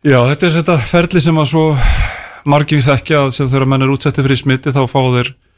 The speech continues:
fá þeir tilkynningu um það frá smitrakningateyminu eða viðkomandi sem að hefur verið beðinn um að upplýsa það og þá er þessi tilfelli náttúrulega mjög einfalt hjá, hjá mér að ég sé það strax og, og eiginkona mín greinist að þá, þá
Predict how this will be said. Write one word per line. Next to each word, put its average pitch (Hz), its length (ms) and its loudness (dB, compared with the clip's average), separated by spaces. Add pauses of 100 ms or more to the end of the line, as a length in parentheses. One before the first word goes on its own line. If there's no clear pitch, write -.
(460)
fá - 120 -4
þeir 123 180 2
tilkynningu 127 400 0
um 123 80 0
það 120 280 0
frá 123 140 -2 (100)
smitrakningateyminu 120 840 0
eða 117 280 0 (180)
viðkomandi 120 580 -2
sem 117 160 0
að 113 240 -2
hefur 110 300 -2
verið 117 260 0
beðinn 117 240 0
um 113 80 0
að 113 140 0
upplýsa 113 320 -4 (480)
það 123 160 0
og 104 60 -2
þá 113 80 0
er 104 180 0
þessi 101 160 -4
tilfelli 107 260 -2
náttúrulega 107 220 -2
mjög 107 180 -2
einfalt 110 320 -2
hjá, 107 80 2 (160)
hjá 110 120 0
mér 120 240 0
að 110 120 0
ég 101 80 -2
sé 104 120 -2
það 104 120 0
strax 110 320 -4
og, 107 240 -2 (760)
og 107 120 2
eiginkona 113 320 0
mín 113 120 -2
greinist 117 360 0
að 120 140 0
þá, 113 60 2 (440)
þá - 80 -4